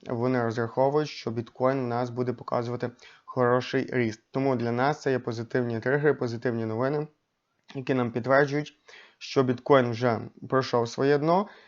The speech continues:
і дальше ми вже знаходимось, е, з, е, з цього моменту в новому бичому ринку, і біткоін поступово буде рухатись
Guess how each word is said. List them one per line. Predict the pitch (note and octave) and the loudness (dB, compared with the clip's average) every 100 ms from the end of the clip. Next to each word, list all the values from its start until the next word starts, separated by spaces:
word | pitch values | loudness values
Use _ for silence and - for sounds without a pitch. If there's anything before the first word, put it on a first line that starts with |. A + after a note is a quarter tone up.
| _ | _
і | - | -2
дальше | B2+ C3+ D#3 E3+ | 4 4 4 0
ми | D3+ | 0
вже | C3 C3 | 0 -2
знаходимось, | B2+ B2+ C3 A#2+ A#2 A2+ - - | -2 0 2 2 0 -4 -8 -14
е, | A2+ - A#2+ | -12 -6 -4
з, | A2+ A#2 - | -4 -8 -4
е, | A#2+ | -2
з | A#2 | -4
цього | - C3+ A#2+ | -2 0 0
моменту | A#2+ A#2 A2+ A2+ - - - - | -2 -2 -2 -6 -8 -20 -20 -6
в | C3+ | 4
новому | C#3 A#2+ A#2 A#2 | 6 6 2 2
бичому | B2 B2+ B2 A2 | 2 2 -2 -2
ринку, | G#2+ A2+ B2 F3+ A3 - - _ | 0 0 0 0 0 -2 -20 _
і | G3 | 0
біткоін | G3+ D#3+ E3 F3 | 2 2 0 2
поступово | D3 B2 A#2 A#2 C3+ D3+ | -2 -6 -6 2 4 4
буде | C#3 B2 B2 A#2 | 2 0 0 2
рухатись | B2+ C#3 - C3+ - | 0 -2 -4 -6 -6